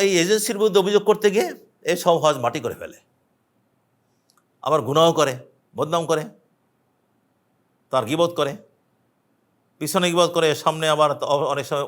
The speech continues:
অপবাদ দেয়। তারপর হজের পরেও কথা ছিল, হজের পরে এসে, এসে তো নতুন জীবন যাপন করবে। কি নতুন জীবন যাপন করে? এজেন্সির বদনাম করে করে সব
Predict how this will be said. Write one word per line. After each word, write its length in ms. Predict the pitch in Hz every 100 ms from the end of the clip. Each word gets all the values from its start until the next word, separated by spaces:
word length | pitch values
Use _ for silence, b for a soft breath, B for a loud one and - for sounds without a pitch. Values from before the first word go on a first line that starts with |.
| -
অপবাদ 300 | 139 139 120 113
দেয়। 140 | 110 - - _ _ _ _ _ _ _ _ _ _ _ _ _
তারপর 180 | 175 175
হজের 200 | 180 196
পরেও 260 | 180 190 175 98
কথা 160 | 147 190
ছিল, 140 | 190 202 185
হজের 200 | 185 190
পরে 140 | 185 190 185
এসে, 160 | 185 175 165
এসে 160 | - 170 165
তো 40 |
নতুন 280 | 160 151 170 170
জীবন 160 | 160 143
যাপন 180 | 135 131 117
করবে। 160 | 117 123
কি 80 | 185 202
নতুন 220 | 208 185
জীবন 200 | 175 165 151
যাপন 200 | 143 135
করে? 180 | 117 113 87 _ _ _ _
এজেন্সির 440 | - 156 185 180 156
বদনাম 220 | 156 160 156
করে 140 | 156
করে 140 | 156 135
সব 180 | 120